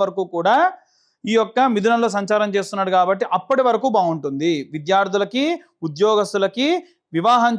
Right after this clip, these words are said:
చేసుకోవాలనుకునేటువంటి వారికి, సంతానం కోసం ప్రయత్నిస్తున్న వారికి.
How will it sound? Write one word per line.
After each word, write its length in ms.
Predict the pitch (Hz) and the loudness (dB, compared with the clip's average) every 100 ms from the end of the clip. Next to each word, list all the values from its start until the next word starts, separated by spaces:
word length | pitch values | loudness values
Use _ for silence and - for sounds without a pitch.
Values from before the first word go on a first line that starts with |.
| 226 | 0
చేసుకోవాలనుకునేటువంటి 1000 | 214 - 214 208 208 202 208 196 196 190 | -2 0 0 0 -2 -6 -4 -4 -4 0
వారికి, 300 | 190 185 220 233 | 0 0 -6 -4
సంతానం 460 | 196 202 233 226 220 208 | -4 0 0 2 0 0
కోసం 260 | 208 214 214 | 0 -2 -2
ప్రయత్నిస్తున్న 580 | 208 185 - 165 170 160 240 | -2 -4 -8 -14 -8 -2 0
వారికి. 280 | 180 139 | 0 -2